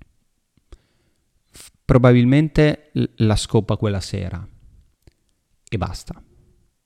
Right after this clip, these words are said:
L'altro probabilmente la scopa sempre.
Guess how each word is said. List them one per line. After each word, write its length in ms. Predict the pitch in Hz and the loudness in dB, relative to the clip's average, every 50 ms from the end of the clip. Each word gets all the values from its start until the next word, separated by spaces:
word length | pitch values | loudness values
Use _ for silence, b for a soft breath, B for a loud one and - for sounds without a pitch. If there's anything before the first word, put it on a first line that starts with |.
| _ _ _ _ _ _ _ _ _ _ _ _ _ _ _ b b b b b b b b b b _ | _ _ _ _ _ _ _ _ _ _ _ _ _ _ _ b b b b b b b b b b _
L'altro 600 | _ 117 117 110 101 104 104 98 - - 139 139 | _ 0 2 2 2 0 -2 -2 -2 -2 -2 -2
probabilmente 760 | - - 117 113 98 104 101 104 101 107 107 107 107 110 - 123 | -2 -2 -2 0 0 0 0 0 -2 -2 -2 -2 -2 -2 -2 -2
la 100 | 120 117 | -2 -2
scopa 680 | - - - - 110 104 - 113 110 113 - _ _ _ | -4 -6 -2 -2 -2 -2 -2 -6 -6 -6 -10 _ _ _
sempre. 720 | - - - - - 110 98 92 95 95 - 117 92 92 | -14 -10 -8 -4 -4 -4 -4 -4 -4 -4 -2 -2 -2 -4